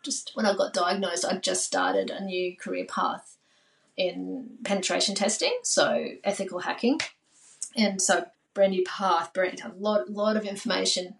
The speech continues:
When I, before medication, I remember doing the training, like, just labs, online labs, and just giving up because, and getting on my phone 'cause it just got too hard.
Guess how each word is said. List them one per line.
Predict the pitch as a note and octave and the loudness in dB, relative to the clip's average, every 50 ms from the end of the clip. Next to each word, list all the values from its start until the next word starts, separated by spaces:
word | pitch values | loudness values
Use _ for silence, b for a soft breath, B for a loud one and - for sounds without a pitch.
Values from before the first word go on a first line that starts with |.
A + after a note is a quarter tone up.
| _ - | _ 0
When | F#3+ G3 | 2 4
I, | F#3+ F#3 F#3 F#3 F3+ - - _ | 4 4 4 2 2 -2 -4 _
before | - G#3 G3+ - - A3 G#3 A#3 A#3 | -2 -2 -2 -2 -2 0 4 6 6
medication, | A#3 G#3+ - - - - G#3 F#3+ F#3 - - C#4 D4 D#4 - - | 6 6 4 -2 -6 -4 -2 0 2 2 4 4 4 4 2 0
I | - F#3+ F#3+ | 0 0 2
remember | F#3 F#3+ F#3 F#3 F#3+ F#3+ G3 F#3 | 2 2 0 0 0 2 2 2
doing | F#3+ F#3+ F#3 F#3 F#3 | 2 2 0 0 0
the | F3+ E3+ | 0 -4
training, | - - - F3 E3 F3 F3+ F3+ F3+ F#3 - | -4 -6 -8 -8 -10 -10 -10 -12 -12 -12 -12
like, | - - - - _ - | -12 -12 -12 -12 _ -8
just | - - - - - - - | -6 -4 -6 -6 -6 -6 0
labs, | F3+ E3 - - - - G#3+ - - | 2 2 4 4 2 2 0 0 -2
online | - F#3 F3+ F3+ F3 F3 F3+ F#3 | -2 -2 -2 -2 -2 -2 0 0
labs, | F3 E3+ E3 F#3+ A3+ - - - | -2 0 0 -2 -2 -2 -4 -4
and | G3+ G3 G3 | -2 -2 -2
just | - - - - - - _ _ _ | -2 -2 -2 -4 -6 -8 _ _ _
giving | - G#3+ G3 - C4 - | -6 -6 -6 -6 -6 -10
up | - - - - - | -10 -10 -12 -10 -6
because, | G3+ F#3+ - F#3+ F3+ | -6 -4 -2 -2 -4
and | F3+ F3+ F3+ F3 F3 F3+ - | -4 -6 -8 -10 -12 -4 2
getting | - F#3+ F#3 F#3 | 2 4 4 2
on | F3+ | -2
my | F3+ F3+ | -4 -2
phone | - F#3+ F#3 F#3 F#3+ | 0 2 2 2 0
'cause | - A3+ | 0 0
it | C4+ | 0
just | C4+ - - | 0 2 2
got | - - - | 2 2 2
too | - G3 F#3 F#3 | 2 0 0 0
hard. | - F3+ - - - - | 0 0 -2 -2 -2 -6